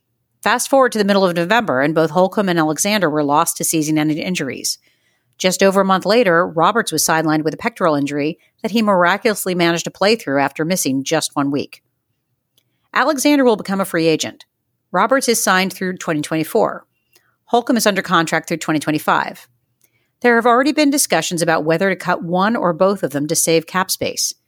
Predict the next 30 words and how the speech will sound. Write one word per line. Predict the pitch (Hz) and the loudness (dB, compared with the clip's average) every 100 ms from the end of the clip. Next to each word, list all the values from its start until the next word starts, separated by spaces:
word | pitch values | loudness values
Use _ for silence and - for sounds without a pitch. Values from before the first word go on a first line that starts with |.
| _ _ _ _ | _ _ _ _
In | 214 | -2
my | 214 277 | 2 2
opinion, | 302 - 311 214 175 | 2 2 2 2 2
that | 175 | 0
would | 175 | 0
be | 165 | 0
a | 165 | 0
huge | - 240 233 185 | -2 -4 -2 -4
mistake, | 170 - 151 - - _ _ _ | -4 -2 -2 -6 -10 _ _ _
at | - 240 | -4 -2
least | 254 320 - | 0 0 -4
between | - 185 | -4 -2
now | 160 151 | 0 0
and | 147 | 0
June | 143 131 | -2 -2
first. | - 139 127 - - _ _ _ _ - | -2 -2 -4 -8 -8 _ _ _ _ -2
And | 226 | 0
even | 269 302 | 2 2
if | - | 2
waiting | 233 233 | 2 2
beyond | 208 196 202 214 | 2 2 2 0
that | 147 - | -2 -2
saves | 170 156 | -2 -2
more | 156 170 190 | 0 0 0
cap | 214 226 | 0 -2
space | - 165 139 - - | -2 -2 -2 -4 -6
with | 139 143 | -6 -4
less | 156 - | -4 -2
dead | 180 160 | -2 0
money, | 180 202 139 302 | 0 -2 -2 -4